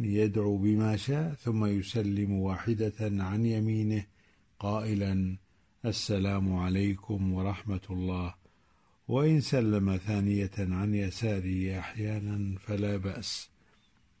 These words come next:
ومن فاته شيء من التكبير قضاه على صفته، ويكون ما أدركه مع الإمام هو أول صلاته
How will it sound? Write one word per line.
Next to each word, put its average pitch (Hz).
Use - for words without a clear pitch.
ومن 113
فاته 143
شيء 123
من 107
التكبير 117
قضاه 117
على 101
صفته، 135
ويكون 131
ما 110
أدركه 107
مع 95
الإمام 139
هو 107
أول 127
صلاته 98